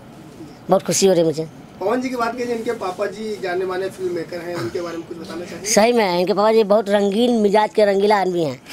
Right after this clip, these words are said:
Speaker 1: मेरा पहली बार बात किया, दिल खुश हो गया मेरा। और हैन होना चाहिए, रंगीला आदमी रहेगा तो आदमी दिल का साफ होना चाहिए, ताकि जीवन में तो कुछ है नहीं, आज है, कल कब क्या हो जाए, कोई जानता नहीं। हम यही कहते, कहेंगे कि बस रंगीन रहे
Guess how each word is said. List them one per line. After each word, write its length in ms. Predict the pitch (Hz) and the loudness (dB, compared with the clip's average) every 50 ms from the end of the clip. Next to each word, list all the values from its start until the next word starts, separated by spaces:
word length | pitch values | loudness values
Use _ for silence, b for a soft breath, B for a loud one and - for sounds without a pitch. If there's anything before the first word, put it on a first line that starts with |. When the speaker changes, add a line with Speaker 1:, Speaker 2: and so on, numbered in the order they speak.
| B B B B | B B B B
Speaker 1:
मेरा 120 | 190 214 214 | 2 4 4
पहली 220 | - 220 226 247 | 4 4 4 4
बार 100 | 269 254 | 4 4
बात 200 | 202 220 247 240 | 4 2 2 2
किया, 140 | - 254 233 | 2 2 4
दिल 140 | 208 247 196 | 2 2 0
खुश 180 | 190 202 175 | 0 -2 -2
हो 60 | 185 | 0
गया 120 | 175 185 175 | 2 2 2
मेरा। 220 | 165 156 - - - B B B B B B B B B B B - - - - - - - 147 151 151 | 2 2 0 -2 -6 B B B B B B B B B B B -18 -20 -18 -18 -16 -6 0 2 4 4
और 80 | 160 160 | 4 6
हैन 160 | 190 220 247 | 4 4 4
होना 260 | 240 233 277 320 330 | 4 4 4 4 2
चाहिए, 220 | 294 - 254 294 277 | 2 2 4 4 4
रंगीला 320 | 247 233 226 240 240 262 | 4 4 4 4 4 4
आदमी 400 | 262 240 - 196 208 208 233 233 | 4 2 2 0 0 0 2 2
रहेगा 280 | 220 220 233 226 233 220 | 4 4 4 2 2 0
तो 360 | 220 - 220 214 208 202 - _ - b b b b b - | 0 -2 -2 -2 -2 -4 -8 _ -20 b b b b b 0
आदमी 220 | 170 190 208 214 | 2 2 4 4
दिल 180 | 196 190 247 214 | 4 4 2 4
का 80 | 208 | 2
साफ 220 | 202 - 208 208 175 | 2 4 4 4 4
होना 160 | 202 214 214 | 4 2 2
चाहिए, 300 | 202 208 202 208 214 226 | 2 0 0 0 0 -2
ताकि 480 | - - - - - 214 208 208 202 190 | -4 -10 -6 -2 2 2 4 4 2 2
जीवन 300 | 170 165 185 214 240 240 | 0 2 4 4 4 4
में 100 | 240 - | 4 2
तो 60 | - | 0
कुछ 100 | 208 180 | 2 2
है 160 | 175 202 226 | 4 4 4
नहीं, 120 | 226 226 | 6 4
आज 180 | 214 208 214 202 | 4 4 4 2
है, 200 | 208 190 214 220 | 2 2 2 2
कल 200 | 214 226 208 185 - - | 2 0 0 0 0 0
कब 160 | - 240 190 - - - - - | 0 0 0 -2 -10 -20 -6 0
क्या 100 | - 220 | 2 4
हो 100 | 214 208 | 4 4
जाए, 160 | 208 208 208 202 | 4 2 2 2
कोई 160 | - 208 190 | 0 0 0
जानता 220 | 185 180 170 202 | 2 2 2 2
नहीं। 200 | 185 180 185 196 - B B B B B B B B | 2 2 0 -2 -6 B B B B B B B B
हम 160 | - 208 202 202 | 2 4 6 6
यही 100 | 214 233 | 4 4
कहते, 300 | 233 226 214 202 220 220 | 4 4 4 4 4 4
कहेंगे 420 | 214 - 202 208 220 220 208 220 | 4 2 4 4 4 4 4 2
कि 160 | 202 - 196 | 0 0 2
बस 240 | 196 214 196 - - | 2 2 2 2 0
रंगीन 340 | 180 180 185 185 208 233 233 | 2 4 4 6 4 4 4
रहे 220 | 226 220 233 247 | 4 4 2 0